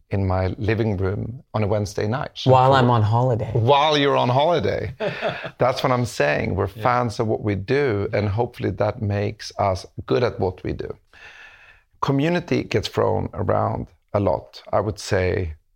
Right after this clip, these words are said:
Speaker 1: after the word iconic might be the most overused word of the moment. But the reality is that I used to create for brands, and for myself to some extent, where the brand was on a pedestal and it spoke out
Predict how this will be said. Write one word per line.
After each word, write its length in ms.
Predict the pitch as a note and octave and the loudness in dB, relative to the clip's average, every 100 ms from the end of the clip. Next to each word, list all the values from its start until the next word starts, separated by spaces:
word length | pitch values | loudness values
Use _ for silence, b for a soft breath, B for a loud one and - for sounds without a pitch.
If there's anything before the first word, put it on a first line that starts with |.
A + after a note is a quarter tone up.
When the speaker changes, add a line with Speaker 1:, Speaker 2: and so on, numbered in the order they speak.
| _ - _ - | _ -20 _ -2
Speaker 1:
after 280 | A2 - | -2 -2
the 80 | G#2+ | 0
word 220 | G2 G2+ | 2 2
iconic 520 | G2 F#2+ - G#2 G2 - | 0 -2 -2 0 0 0
might 280 | G#2 G2+ | 0 0
be 60 | - | -2
the 80 | F#2+ | -2
most 200 | F#2+ F#2 | -2 0
overused 640 | G2+ F2+ F2 F#2 F2+ - | -2 0 -2 -4 -4 -6
word 300 | - D2 - - _ | -6 -6 -6 -14 _
of 180 | G#2+ F2 | -4 -4
the 80 | - | -4
moment. 560 | A2 - - - - _ _ _ | -2 -2 -4 -10 -16 _ _ _
But 180 | B2 - | -2 0
the 80 | |
reality 600 | A#2+ B2 C#3 F3 F3 B2+ | 0 2 2 0 -2 -2
is 560 | - - F2 - - - _ _ | -2 -2 -2 -4 -12 -18 _ _
that 260 | A2+ G#2+ - | -2 0 0
I 100 | C#3 | 0
used 400 | A#2 B2 A2+ - | 0 -2 -4 -4
to 100 | A2+ | -6
create 680 | - - A2 G2+ G2 G2+ - | -4 -2 0 0 0 -6 -6
for 100 | A2 | -6
brands, 640 | G2+ F#2+ - - - - _ _ _ _ | -2 -4 -4 -8 -12 -20 _ _ _ _
and 140 | G#2 | -4
for 100 | - | -2
myself 460 | D#3+ E3+ - G#2 - | 0 -2 0 -2 -2
to 100 | - | -8
some 260 | - G2+ A#2+ | -2 -2 -2
extent, 540 | - - - A2 - _ _ B B B B B | -4 -6 -6 -8 -14 _ _ B B B B B
where 120 | - | -2
the 60 | G#2+ | -2
brand 640 | F#2 A#2 A#2 C3 D3+ D#3+ | 0 0 2 0 -2 -2
was 160 | C#3+ A2+ | -4 -2
on 100 | C3 | -2
a 40 | |
pedestal 800 | D3 - A2 G2+ - - - F#2+ - _ _ - | -2 -2 -2 -2 -6 -6 -6 -6 -14 _ _ -2
and 200 | A2 G#2+ | 0 0
it 140 | F#2 | -4
spoke 500 | - - A#2 B2+ - | -14 -2 0 0 -2
out 500 | A#2 G#2+ G2+ A#2+ - | 0 0 -2 -6 -10